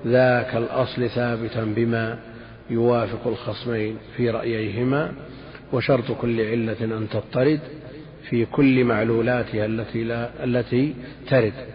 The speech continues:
لم ينتقض لفظا ولا معنى، فلا قياس في ذات انتقاض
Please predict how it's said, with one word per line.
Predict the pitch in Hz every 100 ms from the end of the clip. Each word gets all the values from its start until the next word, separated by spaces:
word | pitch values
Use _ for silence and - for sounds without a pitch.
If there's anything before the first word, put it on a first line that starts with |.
| - - - 135
لم | 143 147
ينتقض | 131 147 - 120 101 - 147
لفظا | 135 123 123
ولا | 117 113 110
معنى، | 113 123 117 113
فلا | 101 120 117 117 - - - - -
قياس | 123 120 107 -
في | 107 110
ذات | 110 117 -
انتقاض | 113 101 110 120 113